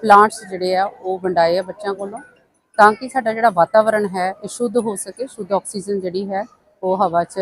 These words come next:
ਹਵਾ ਸਾਡੀ ਸ਼ੁੱਧ ਹੋ ਸਕੇ। ਔਰ ਇਹ ਇੱਕ ਕਦਮ ਸਾਡਾ ਤੰਦਰੁਸਤੀ ਵੱਲ ਹੈ। ਔਰ ਅਸੀਂ ਅੱਜ ਆਪਣੇ, ਅ, ਸ਼ਹਿਰ ਦੇ ਜਿਹੜੇ ਨੁਮਾਇੰਦੇ ਹੈ ਸਾਡੇ, ਇਹਨਾਂ ਨੂੰ ਵਿਸ਼ੇਸ਼ ਤੌਰ 'ਤੇ ਇੱਥੇ ਬੁਲਾਇਆ ਹੈ ਤਾਂ ਕਿ ਜੋ ਅਸੀਂ ਅੱਜ ਮਿਸ਼ਨ ਤੰਦਰੁਸਤ ਦੇ ਤਹਿਤ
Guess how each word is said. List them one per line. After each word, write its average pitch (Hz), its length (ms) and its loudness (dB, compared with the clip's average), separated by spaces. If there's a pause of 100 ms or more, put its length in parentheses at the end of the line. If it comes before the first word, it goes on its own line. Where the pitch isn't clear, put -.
(380)
ਹਵਾ 180 160 2
ਸਾਡੀ 180 260 -6
ਸ਼ੁੱਧ 190 260 -10
ਹੋ 208 160 -4
ਸਕੇ। 226 420 -8 (580)
ਔਰ 180 520 6 (500)
ਇਹ 277 220 -2
ਇੱਕ 233 160 -8
ਕਦਮ 190 300 -2
ਸਾਡਾ 180 260 2
ਤੰਦਰੁਸਤੀ 175 600 -6
ਵੱਲ 156 200 0
ਹੈ। 160 140 -8 (500)
ਔਰ 190 300 8 (120)
ਅਸੀਂ 247 320 -2
ਅੱਜ 220 160 -2
ਆਪਣੇ, 214 420 -2
ਅ, 185 560 -4
ਸ਼ਹਿਰ 185 300 4
ਦੇ 190 140 -6
ਜਿਹੜੇ 190 160 -6
ਨੁਮਾਇੰਦੇ 185 460 -2
ਹੈ 226 80 -4
ਸਾਡੇ, 180 380 -6 (260)
ਇਹਨਾਂ 220 220 0
ਨੂੰ 233 300 -4 (260)
ਵਿਸ਼ੇਸ਼ 226 320 -4
ਤੌਰ 240 140 -4
'ਤੇ 240 140 -6
ਇੱਥੇ 240 180 -4
ਬੁਲਾਇਆ 226 460 2
ਹੈ 277 40 -4 (380)
ਤਾਂ 226 160 8
ਕਿ 269 360 -8 (320)
ਜੋ 269 280 6
ਅਸੀਂ 262 320 -2
ਅੱਜ 202 120 -4
ਮਿਸ਼ਨ 202 260 -4
ਤੰਦਰੁਸਤ 196 460 -4
ਦੇ 208 100 -4
ਤਹਿਤ 185 540 0